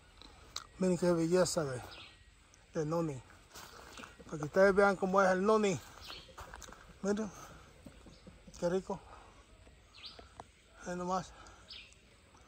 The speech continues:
Mm. Todo esto aquí.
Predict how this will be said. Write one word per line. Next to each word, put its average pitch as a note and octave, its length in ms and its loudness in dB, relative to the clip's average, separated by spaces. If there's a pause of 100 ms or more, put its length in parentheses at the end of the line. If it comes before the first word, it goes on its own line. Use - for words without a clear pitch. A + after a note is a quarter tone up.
(340)
Mm. A#3 340 -2 (3000)
Todo F3 180 4
esto F3 160 0
aquí. D#3+ 280 -2